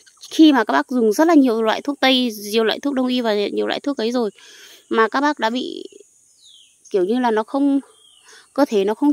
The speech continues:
tiếp, tiếp nhận thuốc được nữa rồi, dùng nhiều loại thuốc quá nó không hiệu quả rồi thì các bác sẽ lấy cây gốc của cây chuối đỏ này, nhưng mà phải già, nó phải già nhá. Đấy, nó, nó phải chết, cây chuối đỏ này nó lại có một cái hay là nó chết từ từ, nó chết từ trên ngọn trở xuống.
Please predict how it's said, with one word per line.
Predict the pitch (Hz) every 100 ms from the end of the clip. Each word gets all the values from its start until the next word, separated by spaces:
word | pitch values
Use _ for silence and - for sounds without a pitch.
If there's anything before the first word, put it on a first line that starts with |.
| -
tiếp, | 349 339 311 -
tiếp | 311
nhận | 339 -
thuốc | - 359
được | 277
nữa | 220 254
rồi, | 269 - _ - _ _ - - -
dùng | 233 247
nhiều | 240
loại | 233
thuốc | 247 320
quá | 294
nó | 277
không | 320
hiệu | 285
quả | - 175
rồi | 202
thì | 196 226
các | 277
bác | 320 _ - - - - _
sẽ | - 254
lấy | 247 262 269
cây | 294 285 285 - - _ - - _ _ _ _ _ _ _ - _ _
gốc | 214 247 -
của | -
cây | 180 262
chuối | 247 220 220 269
đỏ | 185 170
này, | 190 - -
nhưng | 269 254
mà | 226
phải | 170
già, | 185 214 208
nó | 202
phải | 220 175
già | 226 214
nhá. | 220 339 - - - -
Đấy, | - 208
nó, | 233 220 233
nó | 233
phải | 190
chết, | 240 247 -
cây | 254
chuối | 254
đỏ | 214 185
này | 196
nó | 202
lại | 254 240
có | 233
một | 233 220
cái | 214 240
hay | 269 262
là | 214
nó | 220
chết | 285
từ | -
từ, | 233 240
nó | 202
chết | 220 311
từ | - 226
trên | 262
ngọn | 269 -
trở | -
xuống. | 175 233